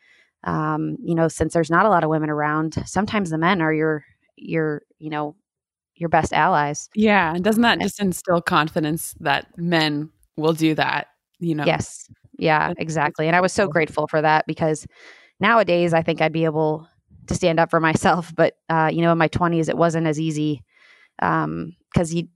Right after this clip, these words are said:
Speaker 1: you're not so used to being sexually harassed, or in that case, you know, just kind of put in a place that you didn't think you deserved.
Speaker 2: Yeah.
Speaker 1: And you need some mentors to help take care and look out.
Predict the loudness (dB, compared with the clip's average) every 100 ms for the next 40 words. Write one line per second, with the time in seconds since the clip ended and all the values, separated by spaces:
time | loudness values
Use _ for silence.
0 | _ -8 -2 0 0 2 4 4 0 -6
1 | -2 -2 0 0 0 0 -2 -2 -2 2
2 | 2 4 4 4 4 0 -4 2 2 2
3 | 2 0 -2 -10 -6 -2 -2 0 0 0
4 | -2 -12 _ -20 -20 -4 0 0 -2 -6
5 | -20 _ _ _ -2 0 0 2 2 0
6 | -2 0 0 0 -2 0 0 0 2 2
7 | 2 0 -2 -4 -4 0 2 2 0 -4
8 | _ _ _ _ -20 _ _ -2 2 2
9 | 2 0 0 0 -2 -4 -4 -4 -2 -2
10 | -4 -4 -2 0 -2 -6 -20 _ _ _
11 | _ -12 -4 -2 0 0 0